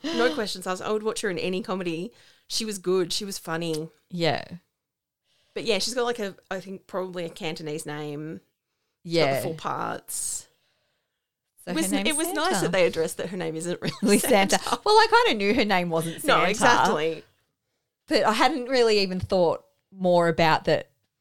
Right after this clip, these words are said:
Speaker 2: she had another <laughs> name,
Speaker 1: Yeah.
Speaker 2: to be
Speaker 1: Oh,
Speaker 2: honest.
Speaker 1: I didn't think we were gonna learn it.
Speaker 2: No, you just thought that that's what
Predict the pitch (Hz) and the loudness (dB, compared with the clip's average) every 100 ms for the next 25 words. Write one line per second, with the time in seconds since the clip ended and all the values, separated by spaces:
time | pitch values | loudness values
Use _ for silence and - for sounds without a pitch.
0 | _ - 190 170 165 170 202 170 175 285 | _ -4 0 2 4 2 2 4 6 6
1 | - 247 247 185 226 240 214 - 311 214 | 6 6 6 4 2 2 6 6 6 6
2 | 240 349 320 339 311 302 285 269 277 403 | 4 2 -2 -2 -4 -4 -4 -2 -2 -2
3 | 311 170 - 349 381 247 190 214 214 - | -2 -4 -2 2 4 4 4 0 -2 0
4 | 196 185 196 185 - - 175 | 2 2 2 0 0 -6 -10